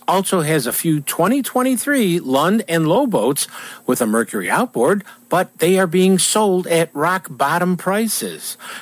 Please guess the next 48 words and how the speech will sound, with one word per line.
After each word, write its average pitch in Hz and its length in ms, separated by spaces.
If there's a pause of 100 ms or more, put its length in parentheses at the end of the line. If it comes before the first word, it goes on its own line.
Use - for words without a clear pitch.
But 110 140
you 113 120
still 151 280
have 156 260
time 190 340
to 202 120
enjoy 214 440
your 143 260
fun 180 440 (180)
certified 202 580
Waterworks 135 560
boat, - 320
whether 113 240
it's - 140
fishing, 226 520
a - 100
fall - 320
color 202 320
ride, 170 460
or 247 160
a 254 60
day 190 240
with 247 180
friends. 226 460 (280)
Let 302 160
your 220 120
boat 160 280
from 117 200
Waterworks 143 480
Marine 202 480 (280)
make 233 300
the 170 120
day 156 200
special. 127 640 (340)
Give 247 180
them 131 140
a 123 60
call 190 300
at - 100
seven 156 260
oh 170 160
eight, 214 200
seven 247 320
nine 233 240
eight, 226 220
nine 190 380 (200)
seven 147 360
hundred 156 440